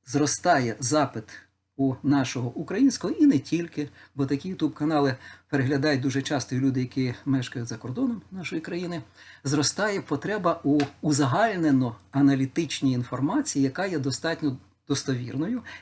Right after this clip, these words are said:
і яка дозволяє вибудовувати достатньо перспективну, системну і глибоку картину тих процесів і подій, які мають місце як в Україні, так і за її межами.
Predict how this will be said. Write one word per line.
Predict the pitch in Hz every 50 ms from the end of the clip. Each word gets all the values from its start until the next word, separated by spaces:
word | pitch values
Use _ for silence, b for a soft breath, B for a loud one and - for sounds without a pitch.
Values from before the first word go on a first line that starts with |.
| B B -
і | 147
яка | 156 147 - 208 196
дозволяє | 139 147 139 127 131 135 139 135 160 196 202 190 175
вибудовувати | 139 123 147 135 127 147 127 135 160 180 180 180 180 175 - - 160 156 B B B B
достатньо | B 127 151 143 - - - - - 180 175 165 - - 151 156 151 151 139 - b b b b _
перспективну, | 165 143 135 - - - 139 - - - - 156 196 202 185 156 131 120
системну | - - 151 135 - - - - 151 175 202 190 160 135 123 117 - B B B B B _
і | 151 135
глибоку | 120 135 151 156 143 147 160 151 - 143 127
картину | - 143 131 127 - - 214 240 202 156 131
тих | - - 160 139 -
процесів | - 143 127 123 - 190 202 196 - 151 139
і | 131
подій, | - 139 127 131 160 165
які | 139 135 - 139
мають | 127 135 135 131 120 -
місце | 135 139 135 127 - - 160
як | 190 170 -
в | 156
Україні, | 135 - - 214 262 226 151
так | 135 - 170 165 - 147
і |
за | 131 135 147
її | 151 156 147
межами. | 135 - - - - -